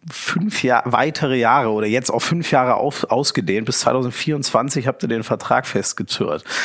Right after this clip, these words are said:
Wie viel hatte der Mazedonier damit zu tun? Er saß gestern nach dem Spiel auch noch wieder kurz dort.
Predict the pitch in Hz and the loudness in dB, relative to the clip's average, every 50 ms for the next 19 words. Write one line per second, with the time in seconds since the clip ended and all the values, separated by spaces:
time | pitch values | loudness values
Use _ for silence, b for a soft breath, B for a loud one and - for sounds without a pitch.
0 | B B B B B B B 131 135 160 - - 175 143 139 147 135 151 127 135 | B B B B B B B 2 2 2 2 2 0 4 2 4 2 4 2 4
1 | 131 127 127 127 123 127 127 131 - - 147 113 120 139 151 147 139 135 123 107 | 4 4 4 4 4 2 0 2 2 0 0 0 0 0 0 2 2 2 2 4
2 | 113 120 123 139 143 139 - - - 135 117 - 123 123 139 185 254 - 127 120 | 4 4 4 2 -2 -2 -2 -2 -2 -2 -2 -2 0 0 0 0 0 0 0 2
3 | 113 117 127 - - - 135 131 - - 151 127 127 127 127 127 135 - - - | 2 2 2 0 0 -2 0 0 0 0 0 2 2 0 0 0 -4 -6 -4 -2
4 | 139 127 - - 127 131 139 117 101 98 92 95 101 - - - 101 95 - - | 0 0 2 0 0 0 0 -2 -2 0 0 -2 -2 -2 -4 -4 -4 -2 -4 -4
5 | - 104 101 104 127 160 - | -2 0 0 0 0 -2 -4